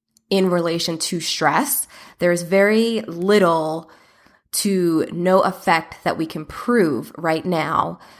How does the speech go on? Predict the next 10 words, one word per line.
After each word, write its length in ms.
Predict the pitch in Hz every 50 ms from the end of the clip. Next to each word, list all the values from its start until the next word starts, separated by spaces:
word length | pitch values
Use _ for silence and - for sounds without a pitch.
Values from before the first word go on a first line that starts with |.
| - - -
on 460 | 175 170 165 151 143 151 160 143 - - _ _ _ _ _
a 100 | - 185
relationship 680 | 165 165 175 175 170 170 - 180 175 - - 160 151 - -
of 180 | - 151 -
stress 340 | - - - 165 156 156 -
causing 400 | - - 165 151 156 151 - -
adverse 400 | - 147 156 - - 156 156 - -
outcomes 720 | 147 147 127 - - - 151 147 147 143 147 160 - - - - - - _ -
in 200 | 175 160 156 156
infer-, 260 | - 156 156 - 151